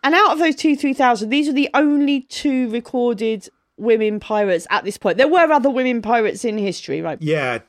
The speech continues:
Speaker 2: you know, because Anne started to be openly a woman now. She became quite
Speaker 1: Yeah.
Speaker 2: famous.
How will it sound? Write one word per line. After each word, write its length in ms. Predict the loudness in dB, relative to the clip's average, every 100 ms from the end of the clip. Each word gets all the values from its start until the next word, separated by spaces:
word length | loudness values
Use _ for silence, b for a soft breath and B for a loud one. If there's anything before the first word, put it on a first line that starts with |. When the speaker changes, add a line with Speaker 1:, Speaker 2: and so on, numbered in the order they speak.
| _
Speaker 2:
you 60 | -12
know, 40 | -12
because 200 | -10 -6
Anne 280 | -4 -4
started 360 | -6 -6 -8 -10
to 60 | -12
be 200 | -10 -4
openly 360 | -4 -4 -8
a 80 | -6
woman 380 | -6 -6 -10 -16 -18
now. 300 | -20 -18 -20
She 140 | -14
became 260 | -10 -8 -6
quite 180 | -6 -4
Speaker 1:
Yeah. 280 | -2 0 -2
Speaker 2:
famous. 220 | -6 -16